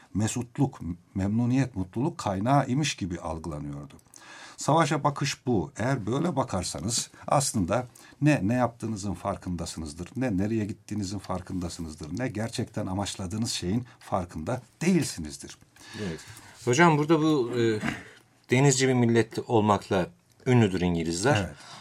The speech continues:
Speaker 2: Ve Amerika, Kuzey Amerika, Güney Amerika yerlilerine o kıtaları keşfettiklerinde, bu keşif diye anlıyoruz ama ne tür katliamlar yaptıklarını, neler, e, cinayetler işlediklerini tarihi, kültürel, insani anlamda biliyoruz.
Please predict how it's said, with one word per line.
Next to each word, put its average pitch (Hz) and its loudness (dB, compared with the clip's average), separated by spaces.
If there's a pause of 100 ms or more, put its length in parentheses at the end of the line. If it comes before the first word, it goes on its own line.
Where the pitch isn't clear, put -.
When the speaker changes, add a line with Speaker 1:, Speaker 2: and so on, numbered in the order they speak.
(140)
Speaker 2:
Ve 113 4
Amerika, 110 4
Kuzey 104 4
Amerika, 98 2
Güney 101 2
Amerika 92 0
yerlilerine 87 2 (560)
o 113 0
kıtaları 101 2
keşfettiklerinde, 87 0
bu 87 -2
keşif - 2
diye 80 2
anlıyoruz 92 0
ama 85 0 (380)
ne 135 2
tür 170 0
katliamlar 113 4
yaptıklarını, 107 0 (120)
neler, 113 2
e, 101 -4
cinayetler 104 2
işlediklerini 95 -2
tarihi, 95 2
kültürel, 92 0
insani 98 2
anlamda 92 0
biliyoruz. 104 0